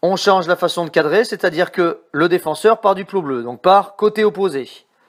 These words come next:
Donc là, c'est toujours pareil, objectif du défenseur, ne laisser qu'un seul espace à l'attaquant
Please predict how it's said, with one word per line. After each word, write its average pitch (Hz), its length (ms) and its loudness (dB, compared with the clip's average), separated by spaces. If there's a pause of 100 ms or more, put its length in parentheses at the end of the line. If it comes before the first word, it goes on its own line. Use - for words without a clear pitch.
(1040)
Donc 160 240 0
là, 160 180 4
c'est 214 120 -4
toujours - 180 -4
pareil, 139 380 -2
objectif 190 420 -4
du 170 80 -8
défenseur, 165 720 0 (340)
ne 139 140 -2
laisser 160 340 -2
qu'un 226 220 2
seul 208 180 -4
espace 165 560 0
à 160 80 2
l'attaquant 156 640 -2